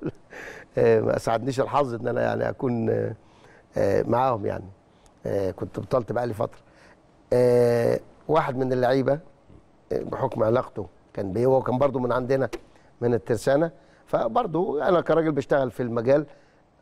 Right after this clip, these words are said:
برضو، آه، آه، ببقى عايز أكتسب خبرات معينة أياميها أو أخد أفكار من البعض. ف-، وكان محمد رمضان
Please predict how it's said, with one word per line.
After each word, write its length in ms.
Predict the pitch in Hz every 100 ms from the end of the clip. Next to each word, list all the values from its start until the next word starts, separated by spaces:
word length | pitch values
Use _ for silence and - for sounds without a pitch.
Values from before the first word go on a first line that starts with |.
| -
برضو، 440 | 131 196 185 190 -
آه، 40 | 147 160 170 -
آه، 120 | - -
ببقى 220 | 143 147
عايز 300 | 165 214 180
أكتسب 560 | - 151 - 220 - 135
خبرات 440 | - 131 147 180
معينة 420 | 156 120 131 143 147
أياميها 460 | 123 117 131 120 - - - - -
أو 200 | 139 156
أخد 320 | 190 185 160 -
أفكار 480 | 131 - 139 135 117 - -
من 220 | 110 117
البعض. 440 | 117 101 139 127 110 - - _ _ _ _ _ _ _ _ _
ف-، 380 | - 143 151 -
وكان 280 | - 131 170
محمد 380 | 156 147 165 131
رمضان 320 | 123 117 104